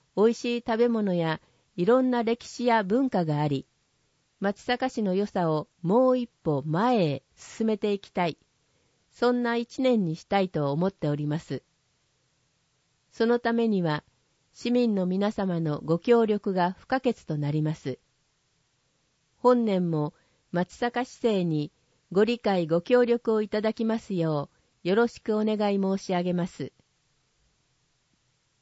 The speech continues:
写真、説明、竹上市長の年賀状。明けましておめでとうございます。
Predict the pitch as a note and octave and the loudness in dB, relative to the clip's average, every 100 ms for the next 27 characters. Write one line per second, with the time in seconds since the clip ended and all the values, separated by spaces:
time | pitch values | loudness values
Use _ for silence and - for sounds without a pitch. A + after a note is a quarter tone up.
0 | _ - G#3 - A#3+ A#3 A3 B3+ - _ | _ -4 -4 -2 -2 0 -2 -6 -16 _
1 | _ _ _ _ _ _ _ _ G#3+ G#3 | _ _ _ _ _ _ _ _ -4 -4
2 | A3 G#3+ G#3 G3+ F#3 - _ _ _ _ | -2 -2 0 -2 -4 -8 _ _ _ _
3 | _ _ - A3 C4 B3+ C4 C4 C4 - | _ _ -4 0 2 2 2 0 -2 2
4 | A3+ F#3 D#3 C#3 E3 G3 F#3 F3+ E3+ D#3+ | 4 4 2 2 2 2 2 0 2 2
5 | D3+ C#3 - _ _ _ _ _ _ _ | 2 -2 -6 _ _ _ _ _ _ _
6 | _ _ _ _ _ _ _ - G3 C4 | _ _ _ _ _ _ _ -6 -2 2
7 | C4 C4 - F#3+ E3+ F#3+ G#3+ A3 A3 G#3 | 2 0 -2 0 2 2 2 2 0 2
8 | G3 G3+ G3+ G3 G3 - | 0 0 0 0 -4 -6